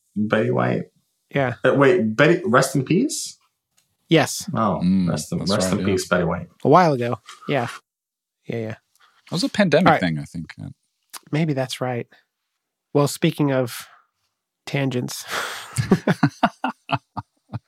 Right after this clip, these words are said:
Speaker 2: think we're, I think we've puttered out on this one. I'm, I'm gonna post it though.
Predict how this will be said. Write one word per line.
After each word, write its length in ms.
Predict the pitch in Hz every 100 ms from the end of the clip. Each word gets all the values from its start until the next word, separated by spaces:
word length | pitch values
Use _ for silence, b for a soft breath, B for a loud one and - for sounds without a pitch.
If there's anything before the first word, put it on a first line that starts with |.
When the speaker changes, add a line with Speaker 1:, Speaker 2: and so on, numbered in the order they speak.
| 160
Speaker 2:
think 220 | - 135
we're, 180 | 120 120 -
I 100 | 151
think 180 | 180
we've 200 | 156 147
puttered 280 | - 165 139
out 200 | 143 131
on 160 | 135 127
this 200 | 127 -
one. 220 | 135 127 _ _ -
I'm, 180 | 202
I'm 100 | 233
gonna 140 | 294 220
post 280 | 151 202 -
it 100 | 127
though. 240 | 135 135